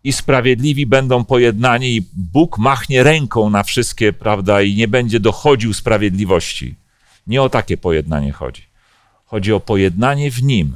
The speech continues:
niezależnie od nacji, e, płci,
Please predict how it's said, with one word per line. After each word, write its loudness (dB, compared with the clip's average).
niezależnie 0
od -10
nacji, -2
e, -4
płci, 0